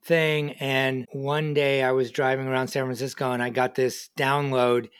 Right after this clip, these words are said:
We need to invent a board game. And the board game is going to train people in the being of abundance, that human beings are born into a paradigm of scarcity, not enough love, not enough time, not enough money, not,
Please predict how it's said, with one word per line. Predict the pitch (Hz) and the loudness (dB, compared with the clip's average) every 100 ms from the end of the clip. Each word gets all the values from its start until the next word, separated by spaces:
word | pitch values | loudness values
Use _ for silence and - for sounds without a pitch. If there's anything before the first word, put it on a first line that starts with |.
| - _ _ | -20 _ _
We | - 139 | -6 -2
need | 147 147 | -2 -2
to | 147 | -2
invent | 135 127 131 117 | -2 0 -2 -2
a | 123 | -4
board | 120 135 139 131 | 0 2 2 0
game. | 123 107 107 131 _ _ _ _ | -4 -4 -6 -10 _ _ _ _
And | 131 131 | -10 -8
the | 127 | -4
board | 139 143 151 | 0 2 2
game | 143 143 139 131 | 0 -2 -2 -4
is | 131 127 117 | -4 -6 -6
going | 143 131 135 123 | -6 -4 -4 -6
to | 135 | -10
train | 113 - 151 160 175 170 | -8 -6 -2 -2 -2 -2
people | 160 147 143 127 120 131 - | -2 -4 -2 -2 -2 -6 -8
in | 147 151 147 | -2 -2 0
the | 135 | -2
being | 123 160 165 160 151 | -2 0 0 0 -2
of | 131 127 | -2 -2
abundance, | 120 131 131 113 98 - - - - | 0 0 0 -2 -6 -16 -20 -16 -8
that | 135 | -8
human | 120 180 170 | -2 0 0
beings | 147 156 147 | 0 0 0
are | 139 | -2
born | 120 139 147 147 | 0 0 2 2
into | 131 139 135 139 131 127 110 - - _ | 0 -4 -4 0 2 2 -2 -14 -20 _
a | - | -16
paradigm | - 170 156 143 135 | -2 2 4 2 0
of | 120 | -6
scarcity, | - 147 135 127 120 101 | -2 2 4 2 -4 -6
not | 104 127 127 | -4 -2 -2
enough | 127 123 | -4 -4
love, | 139 147 143 | -2 0 0
not | 135 127 | -2 -4
enough | 123 117 | -4 -8
time, | - 160 151 | -4 0 0
not | 139 123 | -2 -4
enough | 120 107 | -6 -6
money, | 147 147 143 | -4 -2 -2
not, | 135 | -4